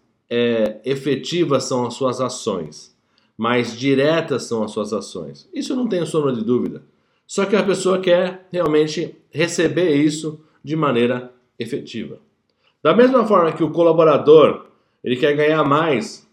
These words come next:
pra mostrar resultado, o, o empresário,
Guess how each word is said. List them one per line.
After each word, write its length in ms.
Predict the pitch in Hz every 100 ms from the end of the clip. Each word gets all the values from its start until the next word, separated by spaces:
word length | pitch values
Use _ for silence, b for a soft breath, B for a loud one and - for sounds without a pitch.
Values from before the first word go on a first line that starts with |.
| _ _ _
pra 120 | - 127
mostrar 400 | 127 120 139 127
resultado, 760 | 127 110 - 147 147 92 - _ _ _ _ _ _ _ _ _ _
o, 540 | - 175 220 170 - -
o 80 | -
empresário, 760 | 190 190 143 131 180 156 101